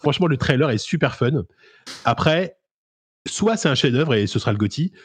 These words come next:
soit c'est un jeu à gimmick pour streamer et, euh, tu, ils vont, on, les, les streamers vont y jouer deux heures et, et on l'aura oublié juste après. Mais,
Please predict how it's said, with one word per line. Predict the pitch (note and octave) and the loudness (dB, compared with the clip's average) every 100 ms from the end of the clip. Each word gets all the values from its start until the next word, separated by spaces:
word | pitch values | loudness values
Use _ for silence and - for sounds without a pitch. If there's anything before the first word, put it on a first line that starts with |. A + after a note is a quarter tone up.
| _ | _
soit | - D3+ E3+ | -4 0 2
c'est | B2 | 2
un | A2 | 0
jeu | A2 B2 | 2 0
à | |
gimmick | A#2 B2+ C#3 - | 2 0 0 0
pour | - A2 | -2 -2
streamer | - C3 C3 D3 | 0 0 2 2
et, | A2 G#2+ | 2 0
euh, | |
tu, | F#2+ G#2 G#2+ | -2 -2 -2
ils | G#2 | 0
vont, | A2 A2+ G#2+ | 0 0 -2
on, | G#2 | -2
les, | G2+ G#2 | 0 0
les | G#2+ | -2
streamers | - B2 C3 | 0 0 2
vont | A#2 | 2
y | G#2 | 0
jouer | G#2 | 0
deux | A#2 A2+ | 0 0
heures | C3 D3+ - - - - | 0 -2 -8 -16 -20 -10
et, | G#2 G2+ F#2+ F#2 G#2+ | -4 -2 -2 -2 -2
et | G#2+ | 0
on | G2+ | 0
l'aura | G2+ G#2 | 0 0
oublié | G2 A2+ | -2 -4
juste | A2 A#2+ | -4 -4
après. | B2 A#2 | -2 -2
Mais, | G2 A#2 | -2 -4